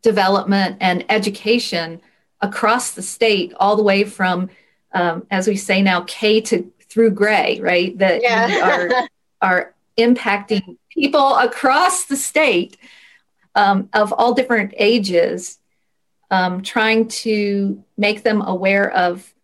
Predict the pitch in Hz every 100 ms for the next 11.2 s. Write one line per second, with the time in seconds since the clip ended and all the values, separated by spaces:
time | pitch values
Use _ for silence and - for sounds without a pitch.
0 | _ _ - 214 202 - - 190 220 269
1 | 381 - - 220 226 - 220 214 196 196
2 | 190 - 196 185 190 - 196 185 185 208
3 | 208 190 185 180 - - 202 - 202 208
4 | - 208 202 190 190 190 _ _ _ _
5 | _ _ _ 226 214 233 220 196 196 -
6 | 202 190 190 185 190 180 175 - - _
7 | _ _ _ 190 175 180 180 196 214 220
8 | - 208 196 190 190 - 202 202 185 185
9 | - - 175 185 196 180 185 - 165 170
10 | 170 - 147 - - 151 - - - -
11 | -